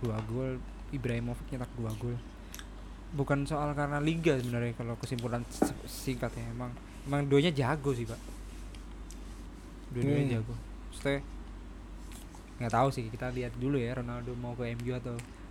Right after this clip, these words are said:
Speaker 1: si Ibra mau ke M U. Dua-duanya lah.
Speaker 2: Ngapain Ibra ke M U, anjing?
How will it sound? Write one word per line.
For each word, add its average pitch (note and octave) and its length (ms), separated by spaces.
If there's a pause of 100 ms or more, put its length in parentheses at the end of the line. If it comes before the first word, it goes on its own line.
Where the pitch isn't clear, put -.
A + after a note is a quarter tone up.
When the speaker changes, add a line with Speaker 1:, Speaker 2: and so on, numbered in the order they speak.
(460)
Speaker 1:
si - 80 (240)
Ibra C3 240
mau C3+ 160
ke B2 160
M B2 40
U. B2+ 80
Dua-duanya C#3+ 440
lah. D#3+ 200 (1160)
Speaker 2:
Ngapain F#3+ 400
Ibra F3+ 320
ke F#3 180
M F3+ 60
U, E3+ 100
anjing? D#3 320